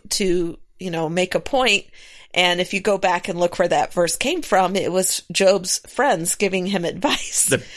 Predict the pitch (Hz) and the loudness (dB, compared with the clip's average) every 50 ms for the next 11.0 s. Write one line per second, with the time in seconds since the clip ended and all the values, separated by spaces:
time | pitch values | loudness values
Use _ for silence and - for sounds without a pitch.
0 | - - - - - - - 135 - - 233 240 233 226 208 135 107 - - - | -16 -14 -14 -14 -14 -4 -4 -2 0 4 4 4 4 4 2 -2 -2 0 2 2
1 | 175 - 165 123 107 - 143 131 - - 392 339 311 - - - 302 269 294 453 | 2 2 0 0 0 0 0 4 6 6 6 6 4 2 2 2 4 2 2 2
2 | 359 285 240 - - 233 233 240 214 - 294 - - - - - - 311 311 262 | 0 -2 -4 0 0 2 2 2 2 0 2 0 0 0 0 0 0 2 2 2
3 | - - - - - 285 262 156 147 - _ _ _ _ _ - - 190 - 494 | 0 -2 -4 -2 0 2 2 2 0 -2 _ _ _ _ _ 0 4 4 4 4
4 | 494 - - - 440 381 349 349 285 208 220 269 - 262 226 220 214 214 208 208 | 2 0 -2 0 2 4 4 4 2 0 -4 -6 -6 0 2 2 4 4 2 2
5 | 202 - - - 247 247 269 - - 277 240 247 240 - - 240 202 175 196 196 | 0 -2 0 0 2 2 2 2 2 2 2 2 0 -2 0 0 0 0 2 2
6 | 185 180 175 170 196 190 175 175 196 220 233 233 - 269 254 247 - 247 226 226 | 2 2 2 0 2 0 2 2 2 2 2 2 2 2 2 2 2 2 2 2
7 | 214 - - - - 175 175 180 196 196 - - - - - - - - - - | 0 -4 -2 0 2 2 4 2 0 0 -4 -6 -6 -8 -12 -10 -10 -8 -2 0
8 | 185 190 196 208 233 226 262 269 - 247 233 226 226 226 226 220 214 - - - | 2 4 4 4 4 2 0 0 2 2 2 4 4 2 0 0 0 -2 -2 -2
9 | - 220 202 196 - 196 196 190 185 185 - - - 190 175 175 180 180 - 185 | 0 -2 0 0 0 2 4 4 4 2 0 0 0 2 2 2 0 0 -2 -2
10 | 170 170 165 175 208 233 220 214 220 - - 180 185 180 170 170 - - - | -2 2 2 2 2 2 2 0 0 -2 0 0 2 2 2 2 0 -2 -8